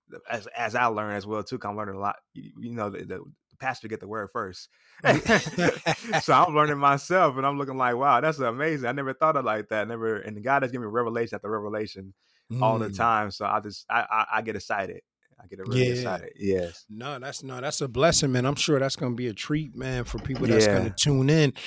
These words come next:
Speaker 2: And, you know, speaking of your podcast, you know, um, one of the episodes I listened to,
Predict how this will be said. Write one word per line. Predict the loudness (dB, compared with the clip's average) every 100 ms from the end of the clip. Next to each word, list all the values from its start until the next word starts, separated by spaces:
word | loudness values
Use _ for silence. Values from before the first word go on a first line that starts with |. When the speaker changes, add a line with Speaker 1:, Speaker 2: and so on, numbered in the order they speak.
| -10
Speaker 2:
And, | -2 2
you |
know, | 2 2
speaking | 0 -2 -2 -2 -2
of | -2
your | -2
podcast, | 0 2 4 2 0 -2 -2 -6 -10 _ _ -10
you | -6
know, | -6 -6 -10 _
um, | -8 -6 -6 -6
one | -2 0
of | 2
the | 0 0
episodes | -4 -2 -2 0 0 0 -2 -6
I | -6 -6
listened | -4 -2 -2 -2 -4
to, | -4 -2 -4